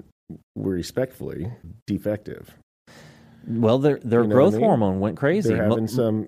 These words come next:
Speaker 1: it's not natural. It's not, it's because something bad happened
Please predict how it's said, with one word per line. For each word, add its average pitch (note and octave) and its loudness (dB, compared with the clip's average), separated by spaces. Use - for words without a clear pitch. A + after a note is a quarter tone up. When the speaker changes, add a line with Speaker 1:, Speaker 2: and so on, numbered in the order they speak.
Speaker 1:
it's - -6
not A#2+ -4
natural. G#2 -4
It's D#2 -8
not, F#2+ -6
it's A#2+ -4
because G2+ -4
something F#2+ -6
bad F2 -8
happened C#2+ -16